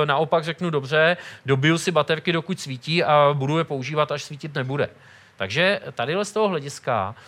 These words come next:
ty předpovědi, eh, jsou důležitý, aby byly založený i na sledování toho okolí.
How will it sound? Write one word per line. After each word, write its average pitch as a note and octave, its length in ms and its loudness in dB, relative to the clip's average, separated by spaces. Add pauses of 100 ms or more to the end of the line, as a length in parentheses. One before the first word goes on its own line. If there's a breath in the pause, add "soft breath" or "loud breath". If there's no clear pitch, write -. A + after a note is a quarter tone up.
(160 loud breath)
ty E3 100 -4
předpovědi, D3 880 -2
eh, B2+ 600 0
jsou G3 440 4
důležitý, D#3+ 540 0
aby F3+ 160 0
byly F#3 200 2
založený E3 600 0
i F3 60 -4
na E3 120 0
sledování D#3 680 0
toho E3+ 260 0
okolí. G2+ 500 -2